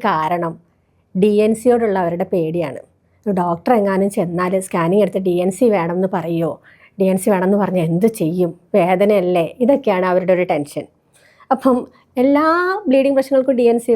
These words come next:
വേണോ? തീർച്ചയായിട്ടും വേണ്ട. കാരണം ഇന്ന് ബ്ലീഡിംഗ് മെയിനായിട്ട് ഉണ്ടാക്കുന്നത് നമുക്ക് എല്ലാവർക്കും അറിയാം, ഹോർമോൺ സംബന്ധിച്ചിട്ടുള്ള പ്രശ്നങ്ങളാണ്. അത് പി സി ഒ ഡി ആവാം, തൈറോയിഡ് ആവാം, സ്ട്രെസ് ആവാം, അമിതവണ്ണമാവാം. ഇതിനൊന്നും നമുക്ക് ഡി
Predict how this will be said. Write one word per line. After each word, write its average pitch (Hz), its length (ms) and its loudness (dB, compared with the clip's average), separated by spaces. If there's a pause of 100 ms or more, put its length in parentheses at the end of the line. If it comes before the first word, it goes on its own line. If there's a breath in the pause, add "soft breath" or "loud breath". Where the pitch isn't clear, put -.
വേണോ? 156 260 -6 (280)
തീർച്ചയായിട്ടും 330 680 0 (100)
വേണ്ട. 147 240 -8 (400 soft breath)
കാരണം 208 260 -2 (160)
ഇന്ന് 220 300 0 (180)
ബ്ലീഡിംഗ് 208 380 2
മെയിനായിട്ട് 233 480 0
ഉണ്ടാക്കുന്നത് 190 460 -4
നമുക്ക് 190 240 -6
എല്ലാവർക്കും 226 540 0
അറിയാം, 208 260 -2
ഹോർമോൺ 233 500 0
സംബന്ധിച്ചിട്ടുള്ള 208 500 -4
പ്രശ്നങ്ങളാണ്. 151 520 -6 (400 loud breath)
അത് 190 180 2
പി 190 160 4
സി 185 160 -2
ഒ - 80 4
ഡി 185 60 0 (100)
ആവാം, 175 260 -4 (120)
തൈറോയിഡ് 180 460 -2
ആവാം, 170 220 -4 (120)
സ്ട്രെസ് - 420 -4
ആവാം, 175 240 0 (140)
അമിതവണ്ണമാവാം. 185 760 0 (320 soft breath)
ഇതിനൊന്നും 302 440 4
നമുക്ക് 269 300 2
ഡി 240 40 0